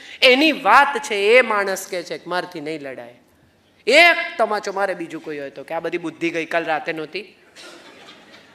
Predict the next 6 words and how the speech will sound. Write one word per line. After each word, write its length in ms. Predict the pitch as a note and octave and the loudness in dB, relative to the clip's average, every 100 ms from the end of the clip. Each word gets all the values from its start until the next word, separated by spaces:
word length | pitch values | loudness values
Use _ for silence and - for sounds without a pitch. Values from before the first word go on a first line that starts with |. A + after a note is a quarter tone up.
| _ _ _ _ | _ _ _ _
આજે 280 | - F#3 F#3+ | -4 -2 0
સમજણ 380 | G#3 G3 F#3+ G#3 | -2 -2 -2 -2
પડી 220 | G#3 G3+ | -2 -6
બધી?" 320 | G#3+ G#3 A3+ - _ _ _ _ _ _ _ _ _ _ _ _ _ _ _ _ - | -4 -6 -8 -14 _ _ _ _ _ _ _ _ _ _ _ _ _ _ _ _ -16
મારતા 320 | C#3+ C#3+ F#3+ | -14 -14 -18
નથી, 300 | G3 F3 - | -18 -20 -20